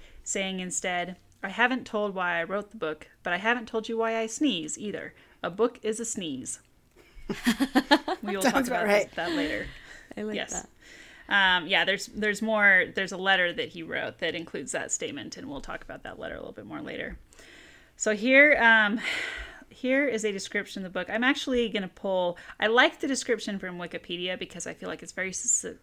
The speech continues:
Speaker 1: succinct and doesn't give away a lot, but I'm actually gonna read the, uh, summary from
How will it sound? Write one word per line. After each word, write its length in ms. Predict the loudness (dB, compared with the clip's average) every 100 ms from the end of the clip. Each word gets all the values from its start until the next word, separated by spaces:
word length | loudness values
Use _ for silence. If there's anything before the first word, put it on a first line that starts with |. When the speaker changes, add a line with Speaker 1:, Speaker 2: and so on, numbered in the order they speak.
| -16
Speaker 1:
succinct 480 | -12 -4 2 2 2
and 80 | -6
doesn't 280 | -6 -6
give 140 | -10 -8
away 260 | -6 -4
a 80 | -2
lot, 240 | 2 0 -2 -14 -18 -12 6
but 220 | 8 8
I'm 140 | 4 4
actually 240 | 4 4
gonna 180 | -2 -4
read 320 | -2 -2 -2 -4
the, 220 | -6 -8 -16 _ -4
uh, 200 | -4 -2
summary 360 | -4 -4 -8
from 480 | -10 -6 -4 -4 -8